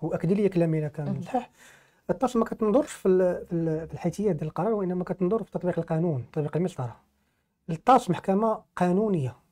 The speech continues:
Speaker 1: كتنظر، ياك؟ ما،
Speaker 2: لا،
Speaker 1: ما
Speaker 2: سي با، انا نشرح لك.
Speaker 1: مم.
Speaker 2: قبل ما نوصلوا للطاس خصنا بعدا نستنفوا.
Speaker 1: مهم.
Speaker 2: يعني ن-،
Speaker 1: آه، عند الكاف.
Speaker 2: اه، كنستنفوا، م-، ماشي، كنستنفوا في الجوري دابيل.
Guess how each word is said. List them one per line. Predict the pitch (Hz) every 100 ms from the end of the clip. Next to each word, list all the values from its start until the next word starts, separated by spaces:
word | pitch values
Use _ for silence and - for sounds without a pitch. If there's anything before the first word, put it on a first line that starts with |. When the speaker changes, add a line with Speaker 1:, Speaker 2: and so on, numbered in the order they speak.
| _
Speaker 1:
كتنظر، | - 160 160 226 247 - _ _ 220
ياك؟ | 233 - 175
ما، |
Speaker 2:
لا، | 156
Speaker 1:
ما | 156 175
Speaker 2:
سي | 156 -
با، | 165 175
انا | 190
نشرح | 190 - -
لك. | -
Speaker 1:
مم. | 143 131 - - _
Speaker 2:
قبل | - 302
ما | 277
نوصلوا | 262 262
للطاس | 262 320
خصنا | - - 226
بعدا | 190 247 262 -
نستنفوا. | 214 208 202 - 233 208 - - _ _ _
Speaker 1:
مهم. | 151 143 185 190
Speaker 2:
يعني | 175 175
ن-، | 170 180 180 - - 226 -
Speaker 1:
آه، | 160
عند | 160 175
الكاف. | 156 143 - _ 202
Speaker 2:
اه، | 185 -
كنستنفوا، | 202 - 143 202 294 285 - -
م-، |
ماشي، | - 214 214 - _ -
كنستنفوا | 208 214 220
في | 220
الجوري | 196 240 240
دابيل. | 214 202 165